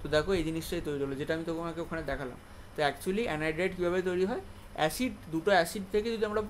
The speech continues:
জল বার করে দিই, তো anhydride তৈরি হয়ে যাবে। যাই হোক, তো acid, acidic anhydride বা acetyl ক্লোরাইডের প্রেজেন্সে আমরা যদি reaction করাই, তখন,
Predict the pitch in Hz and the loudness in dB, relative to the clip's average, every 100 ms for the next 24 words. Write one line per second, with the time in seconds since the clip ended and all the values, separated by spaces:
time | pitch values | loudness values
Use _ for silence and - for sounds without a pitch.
0 | 156 165 175 202 165 - 147 180 392 - | -2 4 6 8 6 4 -4 -2 -4 -6
1 | - - - - - - - - - 151 | -16 -16 -14 -12 -12 -14 -16 -16 -2 2
2 | 147 147 170 160 156 147 131 127 120 120 | 2 2 0 2 2 2 -2 -4 -6 -10
3 | - - - - - 165 143 123 151 151 | -12 -14 -16 -4 4 6 6 2 4 4
4 | 151 208 - - - 156 202 196 226 226 | 4 -2 -6 -6 -2 -2 -2 -2 -2 -2
5 | - 160 170 170 160 185 220 202 160 165 | -2 0 2 2 2 2 0 2 4 6
6 | 175 - 180 180 180 175 160 160 170 165 | 4 0 0 0 0 2 4 4 2 0
7 | 156 160 165 196 190 156 151 147 185 196 | 0 0 -2 0 0 0 0 0 0 -2
8 | - - - 156 156 - 202 165 156 208 | -8 -8 2 6 6 2 0 4 4 2
9 | 262 - - - 156 160 | -4 -12 -16 -2 0 0